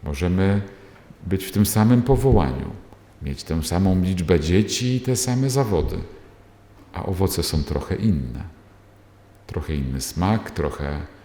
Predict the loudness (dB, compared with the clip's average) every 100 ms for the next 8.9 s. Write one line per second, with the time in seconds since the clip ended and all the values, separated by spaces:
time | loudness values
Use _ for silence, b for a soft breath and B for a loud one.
0 | B B B -16 -6 -6 0 0 2 0
1 | 0 2 2 -2 -8 -20 -20 -20 -8 -4
2 | -2 -2 -4 -10 -16 -10 -4 0 2 2
3 | -2 -2 2 4 2 2 2 4 2 0
4 | -2 -2 -2 -6 -4 -4 -4 -2 -2 0
5 | 2 4 6 6 4 2 0 -4 -2 -6
6 | -6 -14 -16 -20 -20 -20 -20 B B B
7 | B B -4 -2 2 0 0 0 2 2
8 | 0 -4 -6 -4 -6 -4 -6 -6 -14